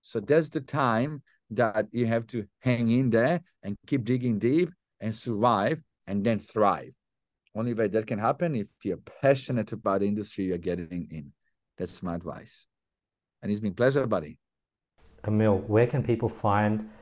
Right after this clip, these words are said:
Speaker 2: and get more of these golden nuggets from you? Where's the best place for them to follow you?
Speaker 1: Um, uh, I, I, I s-, I always strong anybody, you know, um, obviously I'm all over socials. If they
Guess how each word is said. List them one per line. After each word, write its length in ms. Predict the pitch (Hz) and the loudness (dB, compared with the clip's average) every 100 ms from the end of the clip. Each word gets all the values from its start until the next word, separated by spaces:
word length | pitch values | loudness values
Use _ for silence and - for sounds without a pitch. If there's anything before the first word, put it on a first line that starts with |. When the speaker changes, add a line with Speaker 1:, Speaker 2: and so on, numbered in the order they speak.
| - - | -20 -6
Speaker 2:
and 140 | 107 101 | 0 4
get 160 | 107 | 4
more 400 | 110 104 104 107 | 6 4 6 4
of 60 | 98 | 4
these 200 | 98 95 | 2 2
golden 300 | 98 98 95 | 2 2 2
nuggets 300 | 92 92 92 | 0 -2 -4
from 240 | - 92 | -2 -2
you? 180 | 90 87 | 0 0
Where's 200 | 85 107 | 2 2
the 80 | 107 | 4
best 260 | 107 98 - | 2 0 0
place 200 | 95 - | -2 0
for 100 | 98 | 0
them 140 | 92 | 0
to 220 | - 92 87 | 0 -2 -4
follow 260 | - 101 92 | 0 4 4
you? 80 | 82 | 0
Speaker 1:
Um, 260 | 92 - | -4 -4
uh, 180 | - - - | -4 -4 -2
I, 80 | 160 165 | 0 4
I, 120 | 151 | 6
I 220 | 147 185 | 8 6
s-, 160 | 202 - | 4 2
I 100 | 185 | 4
always 300 | 240 208 - | 6 4 2
strong 260 | 185 160 | 0 0
anybody, 400 | 135 151 143 127 | -2 -2 0 0
you 160 | 120 131 | 0 -2
know, 360 | 123 113 107 104 | -4 -4 -6 -6
um, 280 | 113 107 101 | -6 -4 -2
obviously 560 | 85 - 131 127 117 113 | -2 2 2 2 2 4
I'm 140 | 113 | 4
all 140 | 120 113 | 4 4
over 220 | 107 87 - _ | 2 0 -6 _
socials. 680 | - 110 104 101 107 90 95 | -4 -2 -2 -4 -4 -6 -6
If 80 | 87 | -4
they 160 | 87 | -4